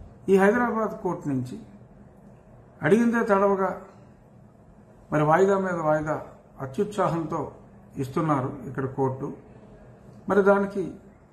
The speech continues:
శ్రీ సీబీఐ వారు కూడా పెద్దగా అభ్యంతరం చెప్పట్లేదు. కొన్ని వేరే ఏదైనా కోర్టుకు వేస్తే, సీబీఐ అభ్యంతరం చెప్పినా చెప్పకపోయినా కోర్టు అంత ఈజీగా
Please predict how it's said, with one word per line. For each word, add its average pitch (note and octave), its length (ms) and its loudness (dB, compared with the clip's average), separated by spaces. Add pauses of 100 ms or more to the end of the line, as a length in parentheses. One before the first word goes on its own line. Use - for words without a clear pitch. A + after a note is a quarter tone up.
శ్రీ F3 180 -6
సీబీఐ G3 360 4
వారు F3+ 220 0
కూడా E3 400 -6 (500)
పెద్దగా C#3+ 520 -2 (680)
అభ్యంతరం D#3+ 600 -2
చెప్పట్లేదు. B2 600 -10 (920)
కొన్ని G3+ 180 4
వేరే A3 420 2
ఏదైనా G3+ 380 0 (380)
కోర్టుకు F#3 340 -2
వేస్తే, D3+ 440 -6 (1200)
సీబీఐ C4 360 2
అభ్యంతరం A3+ 540 -2
చెప్పినా G3+ 380 -2
చెప్పకపోయినా F3 680 -6 (720)
కోర్టు G3+ 560 2 (720)
అంత D#3 200 -2
ఈజీగా F3 640 0